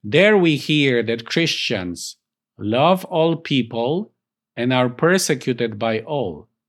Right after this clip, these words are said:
And that those who hate them are unable to give any reason for their hatred. Today, in the twenty-first century, Christians remain the most persecuted religious group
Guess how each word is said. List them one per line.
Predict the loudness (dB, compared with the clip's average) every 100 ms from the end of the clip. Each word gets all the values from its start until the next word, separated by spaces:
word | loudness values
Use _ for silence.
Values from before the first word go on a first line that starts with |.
| _ _ _ _ _ -6
And | 0 2
that | 2 0 0
those | 2 4 2 0
who | -4 -4
hate | -2 2 2 2
them | 0 -2 -4
are | -4 -2
unable | 0 0 0 0 -2
to | -2 -6
give | -2 -2 -4 -8
any | -2 0 0
reason | 0 0 -2 -2 -4
for | -6 -6 -4
their | -4 -4
hatred. | -4 -6 -6 -12 -16 -20 _ _ _ _ _ _ _ _ _ _ _ _ _ _ -4
Today, | 0 2 2 2
in |
the | 0
twenty-first | 0 0 0 0 -2 -2 0
century, | 0 0 0 0 -2 -4
Christians | -4 -2 -2 -2 -2 -2 -2
remain | 0 0 0 0
the | -2
most | 0 2 2 0 -6 -4
persecuted | -2 -2 -4 -4 -6 -6 -6
religious | -6 -4 -4 -6 -8
group | -8 -8 -8